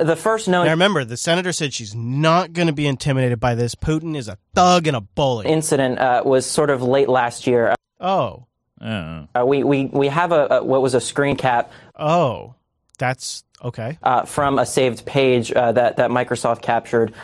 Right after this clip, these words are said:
Speaker 1: uh, from September twenty-sixth, in which a senior policy aide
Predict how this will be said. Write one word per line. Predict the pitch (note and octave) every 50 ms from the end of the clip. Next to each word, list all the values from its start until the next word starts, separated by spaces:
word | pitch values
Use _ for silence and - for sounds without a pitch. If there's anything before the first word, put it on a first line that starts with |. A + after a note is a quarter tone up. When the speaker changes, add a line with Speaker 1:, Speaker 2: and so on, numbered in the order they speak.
| - - -
Speaker 1:
uh, | C3 B2+ G#2+ G#2
from | - - B2+ A#2+
September | - - A#2+ - - D#3+ D#3+ D3+ D#3
twenty-sixth, | D3+ - - D3+ C#3 B2+ A#2 - - C#3+ B2 A2 - - -
in | - B2+ A#2+
which | A#2+ A#2+ - -
a | B2 A2+
senior | - - D3 C#3 B2+ A#2+
policy | A#2 - B2+ B2 A#2+ A#2 A2+ - B2+ G#2+
aide | A#2 A#2+ A#2 A2+ A2+